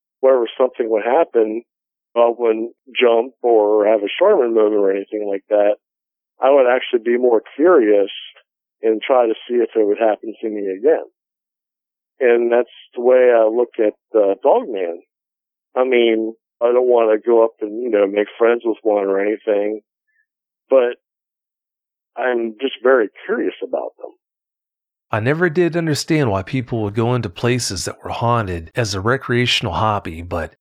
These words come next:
Speaker 2: I guess to each their own. We all have our different interests and passions, so I can't fault you for doing that. Did any of the paranormal research you did before having your first encounter include looking for cryptids, or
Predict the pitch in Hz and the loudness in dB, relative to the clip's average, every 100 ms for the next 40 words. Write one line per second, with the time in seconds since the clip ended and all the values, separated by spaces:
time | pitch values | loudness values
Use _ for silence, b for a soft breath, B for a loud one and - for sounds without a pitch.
0 | - 113 110 123 - 120 143 143 - 190 | -8 -4 -2 -4 -4 -4 -4 -4 -2 2
1 | 180 214 196 151 135 123 - 107 113 117 | 2 2 2 0 -4 -8 -4 0 2 0
2 | 117 104 117 123 127 120 123 - 143 - | 0 -4 -4 -2 -2 -2 -2 -4 -8 -8
3 | - 160 143 131 98 90 - 78 73 - | -10 -10 -4 -2 0 -2 -8 -12 -12 -10
4 | 80 73 - _ - - - 110 113 - | -10 -12 -18 _ -16 -14 -8 -6 -4 -2
5 | 120 120 - - 90 95 110 82 73 71 | -2 -2 -10 -12 -10 -6 -6 -8 -14 -16
6 | - _ _ _ _ _ _ _ _ - | -18 _ _ _ _ _ _ _ _ -4
7 | 123 160 202 220 170 - 190 170 175 156 | 0 0 -2 -6 -6 -4 -2 -2 -2 0
8 | 123 135 - 143 123 - 143 127 120 117 | 0 -2 -2 -4 -6 -6 -6 -2 -2 -4
9 | - - 113 110 113 120 117 104 123 113 | -6 -8 -4 -2 -2 -4 -6 -4 -4 -4
10 | - 120 107 - 110 110 110 101 - 123 | -6 -8 -6 -6 -4 -4 -4 -8 -6 -4
11 | 107 101 120 135 117 110 - 135 135 143 | -4 -4 -6 -6 -10 -12 -4 -4 -2 -2
12 | 151 147 - 76 | -2 -4 -8 -10